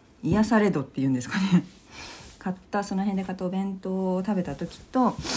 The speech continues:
えー、自分で作った、まあ、家庭の味ですよ。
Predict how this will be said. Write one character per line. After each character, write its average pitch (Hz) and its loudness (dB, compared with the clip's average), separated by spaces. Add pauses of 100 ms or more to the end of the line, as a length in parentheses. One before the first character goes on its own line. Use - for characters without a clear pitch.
(420)
え 165 0
ー、 - 0
自 160 -2
分 185 4
で 180 4
作 - -4
っ - -6
た、 - -10 (160)
ま 156 -4
あ、 - -8
家 165 -4
庭 175 0
の 180 2
味 156 -4
で 170 -6
す 185 -12
よ。 - -14